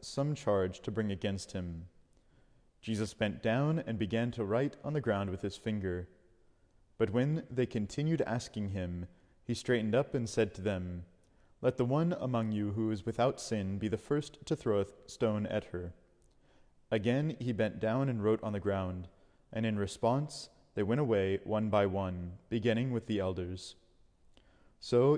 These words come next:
he was left alone with the woman before him. Then Jesus straightened up and said to her, "Woman, where are they? Has no one condemned you?"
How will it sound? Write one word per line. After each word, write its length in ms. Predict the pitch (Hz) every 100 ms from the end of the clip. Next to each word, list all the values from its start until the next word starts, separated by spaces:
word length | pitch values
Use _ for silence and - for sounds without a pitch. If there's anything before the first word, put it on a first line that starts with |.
| 147
he 140 | 127
was 160 | 117 107
left 260 | 135 -
alone 460 | 160 123 110 110 117 - -
with 220 | 117 117
the 80 | 135
woman 320 | 104 101 104
before 340 | 98 - 101
him. 360 | 101 92 87 87 - _ _ _ _ _ _ _
Then 420 | 107 117 143 151 -
Jesus 380 | 110 120 135 147
straightened 420 | - 120 113 110
up 220 | 131 -
and 160 | 135 123
said 200 | 117 98
to 100 | 104
her, 320 | 98 92 90 - - _ _ _ -
"Woman, 420 | 117 143 156 160 - -
where 240 | 107 117 107
are 160 | 117
they? 240 | 101 87 87 - _ _ _ _ _ _
Has 200 | 120 104
no 160 | 117 123
one 200 | 143 139
condemned 460 | 131 110 104 123
you?" 320 | 127 156 160